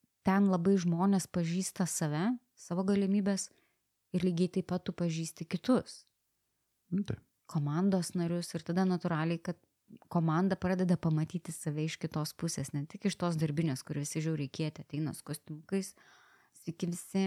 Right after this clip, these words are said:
Speaker 1: aš čia varau, tikslus kalu, darau, darau, darau." I, bet pamatai iš tos pusės, kad,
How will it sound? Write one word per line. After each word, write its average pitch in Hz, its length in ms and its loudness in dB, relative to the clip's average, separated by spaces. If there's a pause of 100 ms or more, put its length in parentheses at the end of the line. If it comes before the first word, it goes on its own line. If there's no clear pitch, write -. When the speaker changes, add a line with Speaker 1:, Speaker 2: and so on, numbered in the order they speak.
Speaker 1:
aš 196 140 -2
čia 196 160 0
varau, 196 320 2
tikslus 214 460 -2
kalu, 214 400 0
darau, 226 360 0
darau, 226 360 0
darau." 226 400 0 (720)
I, 180 260 2
bet 175 280 2
pamatai 196 460 6
iš 180 120 -2
tos 180 200 0
pusės, 180 380 -2
kad, - 240 -2